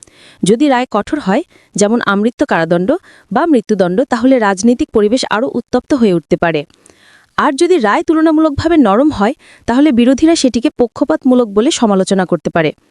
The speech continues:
সবাই এখন তাকিয়ে আছে সতেরো নভেম্বরের দিকে। সেদিন কী সিদ্ধান্ত আসে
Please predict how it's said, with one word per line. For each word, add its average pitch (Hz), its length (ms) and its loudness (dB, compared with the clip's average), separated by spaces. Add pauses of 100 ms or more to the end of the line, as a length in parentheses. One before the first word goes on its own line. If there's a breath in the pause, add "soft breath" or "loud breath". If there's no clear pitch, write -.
(320 soft breath)
সবাই 226 300 0
এখন 302 220 -2
তাকিয়ে 262 260 -2
আছে 277 160 -4
সতেরো 254 340 0
নভেম্বরের 240 540 0
দিকে। 240 240 0 (340 soft breath)
সেদিন 262 360 2
কী 320 120 2
সিদ্ধান্ত 233 500 0
আসে 214 300 -2